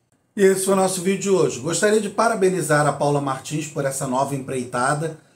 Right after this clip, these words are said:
Além de youtuber, além de influencer, agora também empresária. Olha, menina,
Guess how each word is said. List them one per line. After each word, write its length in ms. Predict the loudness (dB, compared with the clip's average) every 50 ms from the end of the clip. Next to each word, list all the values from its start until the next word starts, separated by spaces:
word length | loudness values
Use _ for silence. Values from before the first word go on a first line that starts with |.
| _ -4
Além 320 | -2 0 2 2 2 2
de 140 | 2 2 2
youtuber, 840 | 2 2 2 0 -2 -2 0 0 0 0 0 -2 -2 -2 -4 -10 -14 -8
além 340 | -4 -2 0 0 2 0
de 160 | 2 2 0 0
influencer, 760 | 0 -2 -2 -2 0 0 0 0 -2 -2 -4 -4 -6 -6 -10 -18 _ _ _ -8
agora 340 | -6 -2 0 0 0 0
também 300 | 0 -2 -2 -2 0 -2
empresária. 800 | -2 -2 -2 -2 -2 0 0 0 2 2 2 2 0 -2 -4 -8 -12 -18 _ _ _ _
Olha, 300 | -4 -2 0 0 2 2
menina, 420 | 2 2 2 2 0 -4 -6 -8